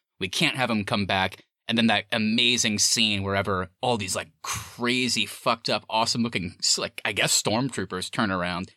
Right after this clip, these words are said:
They look so cool in this, like, kind of altered armor, and then they, like, the, the parting of the seas, and this guy with his hands behind his back just walks through the crowd, and it's like, there he is, you know, that's the guy. It kind of lived up to kind of that,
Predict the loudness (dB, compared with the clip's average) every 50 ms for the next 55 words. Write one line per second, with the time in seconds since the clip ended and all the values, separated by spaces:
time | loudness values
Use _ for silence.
0 | _ _ _ -4 -2 2 2 4 4 4 4 4 2 2 0 -2 -4 -2 -2 0
1 | 0 0 0 0 0 -2 -4 -6 _ _ _ _ _ -2 -2 -2 -2 -2 -2 -2
2 | -2 -2 -2 -2 -2 -4 -4 -2 -2 0 0 0 0 0 -2 -2 -2 -2 -2 -2
3 | -2 -4 -6 -6 -6 -8 -8 -8 -8 -10 _ _ _ _ _ -6 -6 -4 0 2
4 | 4 6 6 6 6 4 4 2 0 0 2 4 4 4 4 4 6 4 4 4
5 | 2 2 2 0 0 0 0 0 2 2 4 4 4 2 2 0 -4 -6 -6 -8
6 | -4 -2 0 2 2 2 0 0 0 0 0 2 0 0 -2 0 2 2 2 2
7 | 2 0 -4 -6 -4 -4 -2 0 2 2 2 2 0 -2 -2 -4 -6 -4 -2 0
8 | 2 4 4 4 2 2 0 -2 -2 -2 0 0 -2 -2 -4 _ _ _ _ _
9 | _ _ _ _ _ _ _ _ _ -8 -6 -4 -2 -2 -4 -4 -4 -4 -4 -4
10 | -2 -2 -2 -2 -2 -2 -2 0 0 0 0 -2 -6 -6 -2 0 0 0 0 0
11 | 0 -2 -2 0 0 0 0 0 -2 -8 -6 -2 -2 0 0 0 0 0 0 0
12 | 0